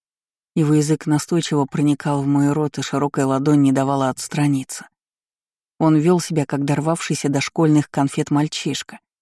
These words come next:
Ярко, страстно, вкусно. Нежно и настойчиво одновременно. Давно у меня не было таких поцелуев.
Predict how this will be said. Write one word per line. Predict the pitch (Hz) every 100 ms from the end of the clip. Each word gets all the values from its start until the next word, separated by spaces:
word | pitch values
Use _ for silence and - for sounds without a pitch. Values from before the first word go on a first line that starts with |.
| _ _ _ _ _ _ -
Ярко, | 143 127 143 - -
страстно, | - - 175 139 - - 156
вкусно. | - - 156 139 - - - _ _ _ _ _ -
Нежно | 175 165 147 147
и |
настойчиво | 139 139 - 170 151 143 135
одновременно. | 135 143 147 156 139 147 - _ _ _ _ _ _ -
Давно | - 151 151 165 151
у |
меня | 147 160 156
не | 165
было | 139 135 135
таких | - 156 - 139
поцелуев. | - 143 - 156 143 - -